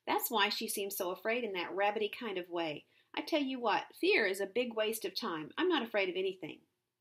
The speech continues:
Beverly threw her baton up high in the air and caught it with a professional snap of her wrist. Raymie felt her heart clench in disbelief. "You already know how to twirl a baton," she said.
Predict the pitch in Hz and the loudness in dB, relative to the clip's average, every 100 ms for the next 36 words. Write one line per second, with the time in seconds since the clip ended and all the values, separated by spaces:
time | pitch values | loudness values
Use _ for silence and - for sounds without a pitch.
0 | _ _ _ _ - 202 233 240 247 220 | _ _ _ _ 0 0 0 -4 -2 -2
1 | 220 220 226 180 165 180 - 190 202 220 | -2 -4 -4 -2 -2 -2 -2 0 2 0
2 | 202 165 160 156 - - 214 151 - - | -2 -2 -2 -4 -4 -2 0 0 -4 -14
3 | - 208 - 220 - 226 208 - 214 175 | -18 -12 -4 -4 -2 -6 -6 -4 -2 -2
4 | - - 175 175 156 - - - _ _ | -6 -10 -8 -6 -4 -4 -6 -12 _ _
5 | _ _ _ 202 220 240 247 202 - 190 | _ _ _ -2 0 0 2 0 0 -4
6 | 202 190 185 - 208 170 156 - 170 170 | 0 0 0 -6 -2 -2 -2 -4 -6 -4
7 | 180 - 175 170 151 135 - - _ _ | -2 -2 -2 -2 -2 -4 -14 -20 _ _
8 | _ _ 190 233 294 254 220 208 196 196 | _ _ -6 -2 0 0 -4 -4 -4 -2
9 | 254 339 - 220 180 - 190 165 165 175 | 0 0 -2 -6 -8 -6 -6 -4 -6 -10
10 | - 160 151 165 - 165 - 156 175 | -8 -8 -8 -8 -6 -4 -4 -4 -4